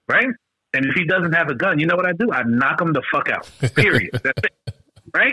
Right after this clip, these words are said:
Speaker 1: 'Cause he's crazy without a gun.
Speaker 2: <laughs> True.
Speaker 1: But when you're crazy and you have a hundred round banana clip on an A K, then there's not really much a person can do. You know why?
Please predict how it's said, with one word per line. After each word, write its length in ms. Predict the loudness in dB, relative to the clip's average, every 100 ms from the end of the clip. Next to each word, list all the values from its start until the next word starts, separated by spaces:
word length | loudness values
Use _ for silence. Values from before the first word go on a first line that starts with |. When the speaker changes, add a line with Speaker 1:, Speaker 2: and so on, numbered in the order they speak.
| -2
Speaker 1:
'Cause 120 | -2
he's 180 | 0 0
crazy 500 | -2 0 2 2 0
without 240 | 0 0 0
a 60 |
gun. 300 | 0 0 0
Speaker 2:
<laughs> 640 | -2 2 2 2 0 -2 -6
True. 300 | 0 2 2 0
Speaker 1:
But 120 | 2
when 160 | 2 0
you're 100 | -4 _ -2
crazy 500 | 0 0 0 0 0
and 160 | 0
you 80 | 2
have 180 | 2 0
a 60 | 0
hundred 420 | 0 2 2 0 0
round 280 | 0 0 -2
banana 380 | -2 0 2 2
clip 240 | 0 -2 -2 -16 -12 -2
on 180 | 0 0
an 140 | -4 -12 -8
A 180 | -6 -4 -2
K, 320 | 0 0 -4 _ _ _ _ -4
then 140 | 0
there's 200 | 0 0
not 260 | 0 0 0
really 360 | -2 0 0
much 360 | 0 2 0 -2 -2
a 120 | -4
person 400 | -2 -4 -2 -4
can 180 | -2 0
do. 100 | 0
You 140 | 0
know 140 | 0 2
why? 280 | 2 0